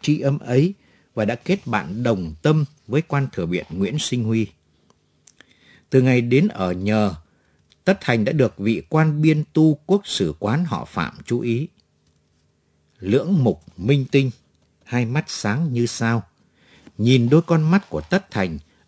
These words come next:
ông nhớ lại dịp Thành qua Hà Tĩnh chơi, nhiều người truyền đi những lời đồn về sự sáng dạ, sự tinh anh và khẩu khí như gấm hoa của anh.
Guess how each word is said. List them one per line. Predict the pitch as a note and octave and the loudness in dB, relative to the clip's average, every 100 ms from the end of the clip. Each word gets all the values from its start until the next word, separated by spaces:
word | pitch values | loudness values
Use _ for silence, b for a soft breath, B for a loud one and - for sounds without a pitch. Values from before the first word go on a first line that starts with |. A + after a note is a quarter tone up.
| - | -2
ông | C#3+ D3+ | 0 2
nhớ | E3+ | 2
lại | A#2+ | 0
dịp | E2+ G#2 - | -2 -2 -2
Thành | - G2 E2 | -6 -6 -6
qua | D#2 C#3 C#3 | -4 -4 -2
Hà | F#2+ D#2 | -4 -6
Tĩnh | - C#3 C#3+ | -6 -10 -4
chơi, | C#3+ C#3+ C#3 b b b b - | 2 4 2 b b b b 0
nhiều | A#2 A#2+ | 2 4
người | A#2 A#2+ A2 - | 4 4 4 0
truyền | - A#2 G2 | 2 2 4
đi | C3+ E3 | 4 4
những | D#3 B2+ | 4 0
lời | A2 G2 | 0 0
đồn | G#2+ G#2 F2 | 0 0 -2
về | F#2 | -6
sự | D#2+ A2 - | -4 -6 -8
sáng | - G#2 A#2+ G3 | -8 -6 -4 -2
dạ, | A2+ G2 - b b | -2 -2 -4 b b
sự | - G#2 - - | -6 -6 -4 -2
tinh | D3+ D3+ | 0 -2
anh | - D3 C#3+ b b b | -2 0 0 b b b
và | F2+ E2+ | -6 -6
khẩu | - G2+ D#2 | -4 -2 -2
khí | D#2 A#2+ E3 | -2 -2 0
như | D#3+ D3 C3 | 2 2 2
gấm | B2 C#3 G3 | 0 0 0
hoa | B2+ C3 C3 - | 0 0 -2 -6
của | C2 | -12
anh. | - A#2 | -6 -6